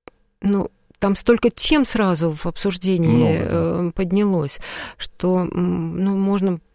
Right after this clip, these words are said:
Speaker 1: просто попробовать хотя бы на некоторые из них обратить внимание. В частности, э, очень много, э, споров, э, в интернете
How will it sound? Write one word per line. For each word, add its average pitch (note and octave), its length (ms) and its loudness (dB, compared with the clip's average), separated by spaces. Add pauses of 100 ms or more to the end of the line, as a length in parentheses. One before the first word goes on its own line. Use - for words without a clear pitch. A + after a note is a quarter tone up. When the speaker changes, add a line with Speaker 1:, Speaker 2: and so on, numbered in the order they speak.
(400)
Speaker 1:
просто G3 280 -2
попробовать F3 680 -4
хотя E3+ 300 -2
бы D#3+ 120 -4
на E3 140 0
некоторые D#3 640 -2
из E3+ 240 -8
них F3+ 220 -4
обратить D#3 440 -6
внимание. C#3+ 480 -4
В - 60 -14
частности, F#3 720 -6 (500)
э, E3 360 -2 (260)
очень F#3 320 -2
много, G3 800 0
э, D#3 440 -6 (120)
споров, A3 800 -2
э, D#3+ 640 -6
в E3 120 -6
интернете E3 720 -4